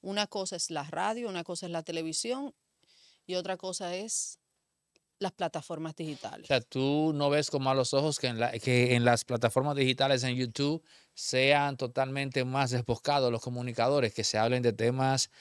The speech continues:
Speaker 2: personales, íntimos, con lenguaje soez,
Speaker 1: Yo no
Speaker 2: explícito?
Speaker 1: lo, yo no lo haría, o sea, yo no me sentaría aquí a decirte, "Ay, tú no sabes lo que me hizo mi marido anoche", o "Yo encontré a mi", yo no lo voy a hacer, no lo voy a contar. Ahora,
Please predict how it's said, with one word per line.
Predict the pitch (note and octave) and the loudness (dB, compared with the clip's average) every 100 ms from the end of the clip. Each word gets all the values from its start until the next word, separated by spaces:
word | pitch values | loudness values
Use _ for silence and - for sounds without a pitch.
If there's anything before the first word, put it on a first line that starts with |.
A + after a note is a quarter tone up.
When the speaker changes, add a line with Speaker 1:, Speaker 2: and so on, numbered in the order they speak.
| - _ | -20 _
Speaker 2:
personales, | B2+ B2 B2 B2 B2 B2 B2 B2 - | 0 2 2 2 2 4 2 0 -2
íntimos, | C3 B2 C3 B2+ B2 A#2+ | -2 -2 -2 -2 -2 -2
con | A#2+ | -4
lenguaje | A#2+ A#2 A#2 B2+ | -4 0 2 2
soez, | - A#2+ B2 A#2+ | 2 4 4 2
Speaker 1:
Yo | A#2 - C3+ C4 C#4 | 0 0 4 4 2
no | |
Speaker 2:
explícito? | C#4 B3+ | 4 4
Speaker 1:
lo, | C#4 C4+ - | 4 2 0
yo | G3 F3 A#3 B3+ | -6 0 0 0
no | C4+ | 0
lo | C#4 C4+ | 2 4
haría, | B3+ C4+ G#3+ G#3 | 2 0 0 0
o | |
sea, | A3+ F#3+ | 0 -2
yo | F#3+ | -2
no | G3+ | -4
me | G#3+ | -4
sentaría | A#3+ A#3 B3 B3 C4 C4 | -6 -4 -2 0 0 -2
aquí | - B3+ | -2 -2
a | B3 | 0
decirte, | A3+ - A3+ G#3 A3 G#3+ | 0 -2 -6 -4 -2 0
"Ay, | A#3+ F4 C#4+ | 0 0 -2
tú | C4 | -4
no | B3+ | -6
sabes | - B3 A#3+ B3 | -4 0 0 0
lo | A#3 | -4
que | A3 | -8
me | G#3+ | -8
hizo | G#3 A#3 | -8 -8
mi | A3 | -8
marido | G#3 F#3 B3 C#4 G#3 | -8 -6 -6 -6 -8
anoche", | G#3 D4+ F4+ - D3+ - _ _ - - - | -8 -10 -10 -10 -12 -14 _ _ -20 -20 -8
o | G#3+ G3+ | 0 0
"Yo | G3 | 2
encontré | A3+ B3 A#3 G#3 A#3 | 0 0 -2 -2 -2
a | A3+ | -2
mi", | A#3 - | -6 -8
yo | G3+ F3 A#3+ | -6 -2 0
no | C4+ C#4+ | 2 4
lo | C4 | 6
voy | G#3+ G#3 | 6 4
a | F#3 | 4
hacer, | - D3+ D3 D#3+ _ | 4 0 -2 -6 _
no | F#3 G#3 G#3 | -4 2 4
lo | G#3 | 4
voy | G3 | 4
a | F#3+ | 4
contar. | F#3 F3 E3 D3+ D3 - _ | 2 -4 -8 -6 -6 -8 _
Ahora, | F#3 F3+ F#3+ G3 D3+ B2+ | -2 2 4 4 2 -4